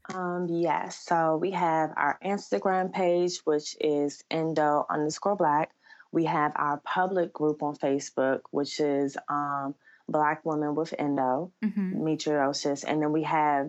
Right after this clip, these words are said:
Speaker 1: the private group where we allow women to come inside the group and talk about their problems,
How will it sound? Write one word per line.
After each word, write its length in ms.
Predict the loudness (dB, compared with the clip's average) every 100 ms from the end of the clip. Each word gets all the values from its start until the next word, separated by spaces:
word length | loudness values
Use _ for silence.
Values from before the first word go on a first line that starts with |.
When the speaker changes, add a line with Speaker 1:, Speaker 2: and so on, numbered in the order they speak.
| -4
Speaker 1:
the 240 | -2 -2 -2
private 480 | -4 0 0 0 -2
group 240 | -2 -4
where 120 | -2 -2
we 180 | 0
allow 420 | 0 2 2 2 0
women 320 | -2 -2 -2
to 120 | -6
come 360 | -8 -2 -2 -2
inside 480 | -4 -6 0 0 0
the 80 | -2
group 400 | 0 0 0 -2 _ -20 -6
and 100 | -4
talk 300 | 0 0 2
about 300 | 2 2 2
their 100 | -2
problems, 920 | -4 -2 0 0 -2 -4 -2 -4 -8